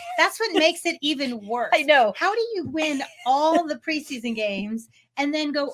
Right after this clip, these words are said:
Speaker 2: oh and sixteen in the regular
Speaker 1: <laughs>
Speaker 2: season?
Speaker 1: If there is ever a time to prove that preseason means diddly squat, it would be the two thousand eight Lions, because
Speaker 2: I will point to that.
Speaker 1: oh and sixteen, yeah, it was painful. But, uh, I gotta say,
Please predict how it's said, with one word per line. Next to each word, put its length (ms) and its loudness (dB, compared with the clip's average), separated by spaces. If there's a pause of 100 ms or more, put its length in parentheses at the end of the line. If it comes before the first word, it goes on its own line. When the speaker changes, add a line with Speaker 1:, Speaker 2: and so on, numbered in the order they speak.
Speaker 2:
oh 180 -2
and 140 -2
sixteen 440 -6
in 100 -6
the 60 -6
regular 580 -2
Speaker 1:
<laughs> 100 -2
Speaker 2:
season? 420 -6
Speaker 1:
If 180 2
there 180 6
is 200 2
ever 240 0
a 100 2
time 540 0 (120)
to 100 -8
prove 460 -2
that 140 -4
preseason 520 -6
means 280 -2
diddly 400 2
squat, 400 -2
it 60 -4
would 80 -4
be 120 -2
the 200 -6
two 140 -4
thousand 400 4
eight 180 4
Lions, 420 0
because 320 2
Speaker 2:
I 40 6
will 180 2
point 360 -4
to 200 -8
that. 300 -10
Speaker 1:
oh 160 12
and 120 6
sixteen, 440 -6
yeah, 300 6 (120)
it 80 0
was 140 -2
painful. 340 2
But, 380 6 (100)
uh, 320 8 (220)
I 100 -8
gotta 160 2
say, 420 2